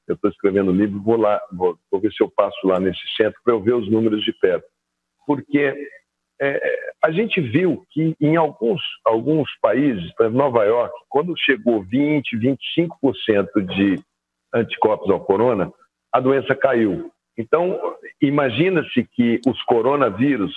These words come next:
eles já circularam, tem outras cepas de corona. Será que existe imunidade cruzada pra poder proteger uma parte da população?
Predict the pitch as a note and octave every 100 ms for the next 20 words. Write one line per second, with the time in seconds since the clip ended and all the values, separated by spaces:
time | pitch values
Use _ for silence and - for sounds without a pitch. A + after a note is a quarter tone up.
0 | - A#2+ A2+ G#2+ C3+ - D#3 C#3 D#3+ C3+
1 | D3+ F3 A2 F#2+ - A#2+ B2+ G3 G3 G#2+
2 | - A2 - G2+ E2+ F2+ G2+ F#2 F2 E2
3 | _ _ _ _ C#3 D3 F#3 F3 A#2+ D3
4 | - A#2 B2 A#2+ A2 C3 G#2+ - A2+ F#2
5 | F2+ C#3 D#3+ G2+ F#2 G#2 - A2 A#2 -
6 | - - G#2 F2+ G#2+ C3 B2 A2 G2 A#2+
7 | A2 - G2+ - F2+ G2 F2+ - A#2+